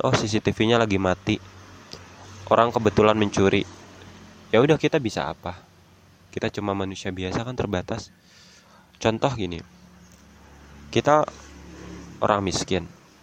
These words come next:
hak kita diambil orang korup, uang kita diambil, kita nggak dapat hak, ditipu. Kita bisa apa sih?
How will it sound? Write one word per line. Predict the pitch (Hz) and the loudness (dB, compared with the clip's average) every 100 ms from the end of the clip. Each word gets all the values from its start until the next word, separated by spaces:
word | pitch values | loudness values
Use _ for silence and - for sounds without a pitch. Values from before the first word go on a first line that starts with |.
| - - - - - _ _ _ _ _ _ | -20 -20 -20 -20 -20 _ _ _ _ _ _
hak | 113 - | -2 0
kita | 107 - 123 | -4 0 0
diambil | 117 90 87 98 - | 2 0 0 -2 0
orang | 90 95 101 - - - - | 0 0 -2 -14 -20 -20 -4
korup, | 98 90 - - - - - - - - - - - - - - - - - - | 0 0 -4 -14 -20 -20 -20 -20 -20 -20 -20 -20 -20 -20 -20 -20 -20 -20 -20 -2
uang | 101 101 | 0 0
kita | 98 123 | 0 2
diambil, | 120 - 110 104 82 82 - - - | 2 0 0 0 -2 -8 -18 -18 -4
kita | 110 143 | 0 4
nggak | 135 98 | 4 4
dapat | - - | 4 2
hak, | 139 - - - - - - - - - - - | 0 -2 -8 -18 -20 -20 -20 -20 -20 -20 -20 -4
ditipu. | 101 - 135 104 - - - - - - - - - - - - - - - | -2 0 0 0 -2 -10 -20 -20 -20 -20 -16 -12 -12 -16 -20 -20 -20 -20 -16
Kita | - 170 | -2 0
bisa | 156 120 101 | 2 0 -2
apa | - 110 | -4 -10
sih? | 131 | -10